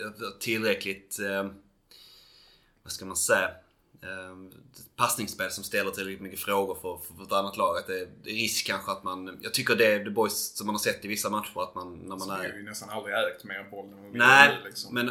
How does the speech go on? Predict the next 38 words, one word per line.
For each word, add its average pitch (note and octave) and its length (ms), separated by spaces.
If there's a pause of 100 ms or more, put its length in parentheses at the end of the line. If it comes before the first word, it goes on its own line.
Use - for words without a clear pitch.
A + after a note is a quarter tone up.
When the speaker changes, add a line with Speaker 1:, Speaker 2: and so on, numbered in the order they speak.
Speaker 1:
men B2 160
att A#2 140
man A#2 120
blir A2+ 160
lite A2+ 260
så A2 120
här, G#2 60
man G#2 160
rullar G#2 400
runt F#2+ 380
den F#2 180
i, F#2 140 (220)
man, G2+ 320
upp G#2+ 360
på A2+ 60
mittfältet, G#2 300
sen G2+ 120
tillbaka G2+ 400
till F#2+ 140
backlinjen, F#2+ 420
så G2 100
ut G2 140
på G2 80
mittback F#2+ 480
och E2 60
försöker F#2 380
man F2 140
med F2 80
någonting, F2+ 440
men F#2 180
lyckas G2+ 320
inte - 140
riktigt. - 460
Att - 300 (380)
det - 60
krävs - 480
rätt A2+ 180
mycket, G#2 520